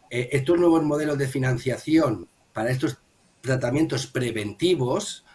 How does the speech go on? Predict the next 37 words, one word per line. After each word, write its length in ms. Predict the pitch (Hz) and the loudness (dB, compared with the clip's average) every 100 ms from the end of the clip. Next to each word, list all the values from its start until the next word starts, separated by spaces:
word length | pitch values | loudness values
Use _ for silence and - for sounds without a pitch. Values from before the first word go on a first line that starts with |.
| _ | _
donde 280 | 117 113 110 | -4 -2 -2
lo 100 | 107 | 0
que 140 | 123 | 4
hay 200 | 131 143 | 4 6
estos 280 | 135 131 131 | 4 2 -2
costes 380 | - 135 135 127 | 0 -2 0 0
evitables 580 | 123 120 147 156 117 - | 0 2 4 4 2 -2
que 120 | 117 | -4
te 120 | 107 | -4
los 180 | 95 - | -8 -8
ahorras, 440 | 104 139 156 131 | 2 4 4 2
o 40 | 110 | 0
los 160 | 104 | -6
cost 300 | - 127 - | -4 -4 0
offsets, 460 | 143 135 - 117 - | 0 0 -2 -2 -2
que 100 | 110 | -6
se 140 | - | -2
llama 320 | 113 113 113 110 | -2 0 0 0
en 80 | |
el 120 | 104 101 | -2 -4
término 320 | 113 113 113 | -2 0 0
anglosajón, 640 | 110 117 123 127 156 208 - - - _ _ _ _ _ _ - | -2 -2 -2 2 4 4 0 -20 -20 _ _ _ _ _ _ 2
claro, 260 | 123 - - _ - | 4 4 -2 _ 2
vamos 300 | 127 127 131 | 4 6 6
a 80 | 165 | 6
ten-, 200 | 180 170 _ _ - | 4 2 _ _ -6
vamos 420 | 131 113 131 139 | 0 4 6 6
a 120 | 180 | 6
te-, 140 | 175 117 | 4 2
vamos 360 | 117 127 139 | 0 0 0
a 60 | 165 | 0
hacer 180 | 175 175 | 4 4
esa 160 | - | 4
evaluación 560 | 139 131 127 127 139 131 | 4 4 2 2 2 4
más, 240 | 135 127 117 | 4 2 0
más, 460 | 123 127 131 - _ - | 2 2 0 -10 _ -8
¿no? 300 | 120 156 | -2 -2